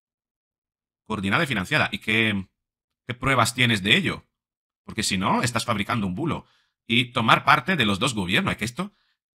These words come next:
Esta es una felación gubernamental. Le están haciendo una mamada al gobierno estos periodistas. Atenta contra la base misma de la democracia parlamentaria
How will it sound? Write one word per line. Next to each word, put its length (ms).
Esta 200
es 120
una 160
felación 1200
gubernamental. 1120
Le 60
están 200
haciendo 320
una 180
mamada 720
al 200
gobierno 760
estos 220
periodistas. 800
Atenta 320
contra 240
la 100
base 260
misma 320
de 100
la 100
democracia 540
parlamentaria 960